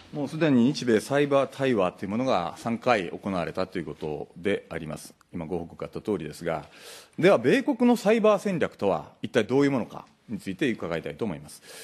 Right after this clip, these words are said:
二千十一年十一月、国防省サイバー空間政策報告書はですね、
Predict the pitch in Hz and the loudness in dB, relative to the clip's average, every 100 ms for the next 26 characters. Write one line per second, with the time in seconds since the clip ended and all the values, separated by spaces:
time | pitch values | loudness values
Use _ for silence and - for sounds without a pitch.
0 | - _ 151 220 202 147 147 139 101 90 | -20 _ 2 2 2 0 0 0 -2 -2
1 | 110 107 101 87 76 76 _ 156 202 208 | -4 -2 -4 -4 -10 -16 _ -4 2 4
2 | 170 - 107 82 - 165 170 156 - 131 | 2 0 -2 -2 0 0 2 -2 -2 -4
3 | 90 - 113 107 107 98 - 101 104 - | -4 -4 -6 -4 -8 -8 -6 -4 -6 -8
4 | - 107 - - 98 82 87 80 76 | -4 -2 -2 -4 -6 -8 -12 -12 -14